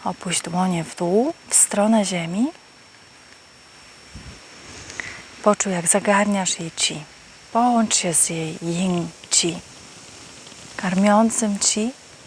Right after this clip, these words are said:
kieruj w stronę nerki, po prawej stronie. Luźne ramiona, łokcie, nadgarstki.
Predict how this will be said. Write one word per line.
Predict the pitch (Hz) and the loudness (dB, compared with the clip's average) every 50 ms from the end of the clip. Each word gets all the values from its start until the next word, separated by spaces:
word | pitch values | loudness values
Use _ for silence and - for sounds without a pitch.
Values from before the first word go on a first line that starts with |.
| - - | -18 -6
kieruj | - - 202 190 185 180 170 | 0 2 2 2 2 2 0
w | - | 0
stronę | - - - 202 196 220 247 262 | 0 2 4 4 6 6 6 6
nerki, | 254 240 226 214 208 214 - - - 254 | 6 6 6 4 2 0 -6 -6 -4 -4
po | 302 339 - - - 202 - | -4 -4 -6 -14 -20 -12 -6
prawej | - 202 196 196 196 196 208 214 | -4 -2 0 0 0 0 0 -2
stronie. | - - - - 240 233 240 247 269 311 339 - - - - - - - - - - - - - - - - - - - - - - - - - - - - - | -2 -4 -2 0 0 2 2 2 2 0 -2 -8 -12 -20 -20 -20 -20 -20 -20 -20 -20 -20 -20 -20 -20 -20 -20 -20 -20 -20 -20 -20 -20 -20 -20 -20 -20 -18 -12 -6
Luźne | 202 175 180 190 190 - 208 185 180 | -4 -2 -2 -2 -2 0 0 0 0
ramiona, | 180 175 175 180 180 175 175 170 | 0 0 -2 -2 -2 -2 -2 -2
łokcie, | 170 170 170 170 - - - - | -2 -2 -4 -4 -6 -6 -8 -6
nadgarstki. | 170 165 165 175 - - 185 180 180 185 196 - - - - - - 233 240 247 | -6 -6 -8 -8 -8 -8 -6 -6 -6 -6 -6 -6 -8 -8 -8 -4 0 2 2 2